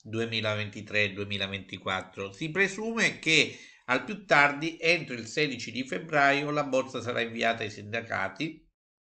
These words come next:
Il diciassette ci sarà l'incontro al Ministero e poi, entro il ventidue febbraio, sarà pubblicata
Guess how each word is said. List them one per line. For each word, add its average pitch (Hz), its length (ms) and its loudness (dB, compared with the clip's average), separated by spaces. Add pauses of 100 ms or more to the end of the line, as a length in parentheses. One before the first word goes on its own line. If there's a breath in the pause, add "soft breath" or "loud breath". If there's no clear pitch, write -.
(280)
Il 147 160 0
diciassette 139 840 2
ci 123 140 -4
sarà 123 220 2
l'incontro 113 880 -4 (300 loud breath)
al 120 260 0
Ministero 139 640 0
e 220 80 4
poi, 120 840 4 (440 loud breath)
entro 160 440 4
il 123 100 0
ventidue 131 480 -2
febbraio, 139 480 4
sarà 117 280 0
pubblicata 113 1000 0